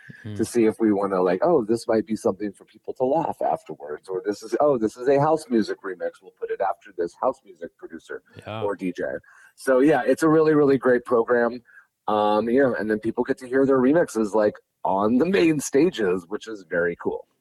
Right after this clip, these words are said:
Speaker 1: Yeah, so if you're an aspiring producer, this is a great place to apply some of your skills. And you can listen to some of the past ones up on the Electric Forest SoundCloud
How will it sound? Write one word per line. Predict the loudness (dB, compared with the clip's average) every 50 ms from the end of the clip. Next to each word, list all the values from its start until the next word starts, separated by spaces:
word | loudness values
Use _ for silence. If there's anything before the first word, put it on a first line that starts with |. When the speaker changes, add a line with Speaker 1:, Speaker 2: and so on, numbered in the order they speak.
| _ -12 -4
Speaker 1:
Yeah, | -2 0 0 0 0
so | -2 -2 -2
if | -2 -2 0 0
you're | 0 0
an | 0
aspiring | -2 -4 -4 -2 0 0 2 2 2 2 0 0 0 0 0 -2
producer, | -4 -4 -4 -2 0 0 -2 -2 0 0 0 0 0
this | 0 -2 -4
is | -4 -6 -6
a |
great | -6 -2 -2 -2 -2 -4
place | -4 -4 -4 -4 -6 -4
to | -4 -6 -6 -6 -8 -16 -20 -20 -20 -14 -12
apply | -12 -10 -6 -4 -2 -2 -2 -2
some | -2 -2 -2 -2
of | -2
your | -2 -4
skills. | -4 -4 -4 -2 -2 0 0 0 -2 -2 -4 -8 -10 -8
And | -8 -6 -6 -6 -6 -6 -6 -6 -8 -10 -10 -12
you | -12 -12 -8
can | -6 -4 -2 0
listen | 0 0 2 2 0
to | 0 0
some | 0 0 0 0
of | 0
the | -2
past | -4 -2 -4 -4 -4 -4 -4 -4
ones | -2 0 0 2 2 2 2 0 0 -2 -6 -12 -14 -20 -20 -20 -20 -20 -20 -20 -20 -20 -20 _ -10 -6
up | -6 -6 -6 -6
on | -4 -2 0 0 2 2 2 0 0 -2 -2 -4
the | -6 -6 -4 -2
Electric | -2 -2 -2 -2 -4 -6 -8 -6
Forest | -4 -4 -2 -2 -2 -2
SoundCloud | 0 2 2 2 2 0 0 0 0 2 2 2 0 0 -2 -2